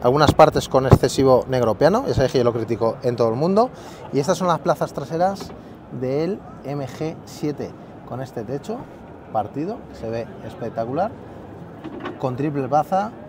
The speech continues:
aunque la de centro sabemos que siempre va a ir un poco fastidiada, con reposabrazos y con reposacabezas en las tres plazas. Y si os fijáis, la parte trasera de los asientos son en formato baquet. Ahora nos subimos y os enseño más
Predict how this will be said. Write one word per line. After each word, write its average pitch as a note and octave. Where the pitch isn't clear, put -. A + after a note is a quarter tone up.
aunque A2+
la G#2
de F#2+
centro B2
sabemos A#2
que -
siempre A2
va G#2+
a A2+
ir A2+
un A#2+
poco A#2
fastidiada, B2
con C#3+
reposabrazos B2
y C3
con C#3
reposacabezas B2
en B2
las G#2+
tres C3
plazas. G#2+
Y B2
si -
os C3
fijáis, C#3
la C3
parte B2
trasera B2
de A2
los A2+
asientos G#2+
son C3+
en A#2+
formato A#2
baquet. A2+
Ahora B2+
nos C#3
subimos D#3
y C#3
os B2
enseño C3
más C#3